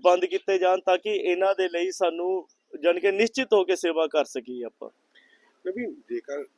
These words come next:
Speaker 2: ਗੱਲ ਕਰੀਏ ਵੀ ਆਉਣ ਵਾਲੇ ਟਾਈਮ ਦੇ ਵਿੱਚ ਤੁਸੀਂ ਕਹਿੰਦੇ ਹੋ ਕਿ, ਅ, ਇੱਥੇ ਕਾਫੀ ਰੈਸਕਿਊ ਦੇ ਜਿਹੜੇ
Speaker 1: ਜੀ।
Speaker 2: ਜਾਨਵਰ ਆਉਂਦੇ ਹਨ, ਜਿਹੜੇ ਜਾਨਵਰ ਤੁਸੀਂ ਰੈਸਕਿਊ ਕਰਕੇ ਲਿਆਉਂਦੇ ਹੋ ਜਦੋਂ ਠੀਕ ਹੋ ਜਾਂਦੇ ਆ ਜਾਂ, ਅ, ਅ, ਜ-, ਅ, ਕਿਹੜੇ ਜਾਨਵਰ ਇੱਥੇ ਰੱਖਦੇ ਹੋ ਔਰ ਕਿਹਨਾਂ ਨੂੰ ਦੁਬਾਰਾ ਰਿਲੀਜ਼ ਕਰਦੇ ਹੋ?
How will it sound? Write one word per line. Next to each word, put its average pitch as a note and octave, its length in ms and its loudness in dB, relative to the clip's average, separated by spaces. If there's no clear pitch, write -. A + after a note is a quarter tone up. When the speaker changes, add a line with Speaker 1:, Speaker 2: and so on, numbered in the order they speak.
Speaker 2:
ਗੱਲ A#2+ 240 6
ਕਰੀਏ C3 460 4
ਵੀ C#3 260 -4
ਆਉਣ B2 220 2
ਵਾਲੇ C3 220 2
ਟਾਈਮ A#2 240 0
ਦੇ A#2+ 100 0
ਵਿੱਚ A#2+ 220 -2
ਤੁਸੀਂ B2+ 280 -6
ਕਹਿੰਦੇ B2+ 220 2
ਹੋ C3 80 2
ਕਿ, C3+ 360 -6
ਅ, A#2 220 0
ਇੱਥੇ A#2 540 -2
ਕਾਫੀ A#2 380 -2
ਰੈਸਕਿਊ A2+ 500 -6
ਦੇ A#2 160 -2
ਜਿਹੜੇ A2+ 240 0
Speaker 1:
ਜੀ। A2+ 60 0
Speaker 2:
ਜਾਨਵਰ A2 340 0
ਆਉਂਦੇ G2+ 220 -6
ਹਨ, - 120 -16
ਜਿਹੜੇ A#3+ 380 2
ਜਾਨਵਰ D#3+ 400 0
ਤੁਸੀਂ F3+ 380 -10
ਰੈਸਕਿਊ C3 320 -6
ਕਰਕੇ D#3+ 320 -6
ਲਿਆਉਂਦੇ C3 280 -4
ਹੋ C3 120 -2
ਜਦੋਂ D3 380 -4
ਠੀਕ F3 340 -12
ਹੋ C#3+ 80 0
ਜਾਂਦੇ A#2 340 -6
ਆ A#2+ 160 -4
ਜਾਂ, B2+ 280 -6
ਅ, B2 260 -12
ਅ, A#2+ 420 -8
ਜ-, A#2 160 -12
ਅ, B2 400 -8
ਕਿਹੜੇ F#3 280 0
ਜਾਨਵਰ D3+ 300 -2
ਇੱਥੇ F#3 180 -8
ਰੱਖਦੇ D3+ 260 -6
ਹੋ D#3+ 120 0
ਔਰ D#3 60 -4
ਕਿਹਨਾਂ E3 240 -6
ਨੂੰ E3 80 -6
ਦੁਬਾਰਾ B2+ 200 0
ਰਿਲੀਜ਼ A2+ 300 -12
ਕਰਦੇ G2+ 200 -20
ਹੋ? - 160 -20